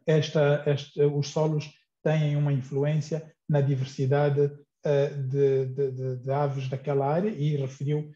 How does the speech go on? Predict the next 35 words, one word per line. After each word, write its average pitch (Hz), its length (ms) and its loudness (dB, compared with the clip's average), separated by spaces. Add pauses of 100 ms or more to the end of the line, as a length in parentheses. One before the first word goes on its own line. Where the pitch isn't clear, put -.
(140)
aquilo 139 380 -2
que 139 120 -4
o, 139 180 0
que 139 140 -6
o 131 80 -6
Pedro 139 260 4
já 135 180 0
tinha 139 160 -2
dito, 165 200 -2
que - 60 -18
de - 60 -20
facto, 147 300 -4 (320)
apesar 143 360 0
de 135 200 -2
ter 147 160 2
um 143 100 2
número 151 380 4
bastante, 135 600 -4
bastante 135 400 -4
grande, 156 380 0 (300)
não 143 260 2
há, 147 320 2
não 139 240 2
é 139 360 -2
na, 131 240 -4
naquele 131 320 -6
mapa 135 320 -2
que - 140 -20
o 131 40 -14
Pedro 135 320 0
apresenta, 143 480 -2
não 139 100 -2
é - 20 -2
uma 135 200 -2
área 143 500 -2